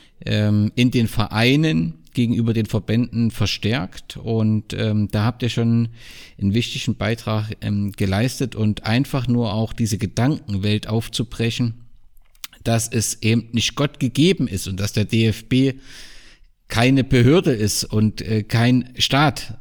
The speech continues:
äh, sondern ein eingetragener Verein. Das muss man immer wieder betonen und das tut ihr ganz hervorragend und ihr zeigt eben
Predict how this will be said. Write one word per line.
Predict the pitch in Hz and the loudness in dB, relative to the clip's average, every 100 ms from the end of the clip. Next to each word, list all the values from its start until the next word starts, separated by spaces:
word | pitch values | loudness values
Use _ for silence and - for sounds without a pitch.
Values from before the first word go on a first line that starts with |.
| - | -10
äh, | 101 | -6
sondern | 110 110 107 | -2 0 2
ein | 92 90 | 0 0
eingetragener | 120 120 - 117 113 117 107 | 0 0 -2 -4 0 0 0
Verein. | 101 110 123 | -2 0 0
Das | - - | 0 0
muss | 120 | -2
man | 120 113 | 0 0
immer | 127 113 | 0 0
wieder | 113 | -2
betonen | 110 95 - 123 131 | -4 -4 -2 -2 0
und | 117 107 | 0 0
das | 101 | -2
tut | - 120 | -4 -4
ihr | 113 | -2
ganz | 104 113 110 | 0 0 -2
hervorragend | 98 117 120 117 117 107 | -2 0 0 0 -2 -4
und | 113 113 | -2 0
ihr | 107 | 0
zeigt | 107 113 - | 0 -2 -2
eben | 107 | -2